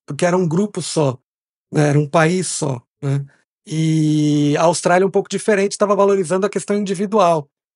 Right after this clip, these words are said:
E aí a gente vê a trajetória que cada país tem. Aí, de repente, vários países começaram a perceber que não, a mensagem tem que ser uma mensagem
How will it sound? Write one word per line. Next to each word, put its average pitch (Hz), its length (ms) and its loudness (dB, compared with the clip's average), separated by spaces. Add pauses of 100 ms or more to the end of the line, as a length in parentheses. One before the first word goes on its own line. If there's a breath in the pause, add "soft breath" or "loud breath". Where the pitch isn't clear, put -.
(340)
E 160 60 0
aí 185 400 -2 (300)
a 185 40 -2
gente 170 200 -6
vê 170 100 -4
a 185 80 -2
trajetória 190 760 0
que - 120 -12
cada 175 360 -4
país 165 480 -8
tem. 165 380 -6
Aí, 156 120 0
de 165 100 0
repente, 196 300 -2
vários 160 260 0
países 160 220 -4
começaram 175 400 -4
a 156 40 -8
perceber 175 360 -8
que 220 120 -6
não, 208 120 -2
a 165 60 -2
mensagem 160 600 -4
tem 170 140 -10
que 156 80 -14
ser - 140 -10
uma 170 140 -6
mensagem 165 580 -6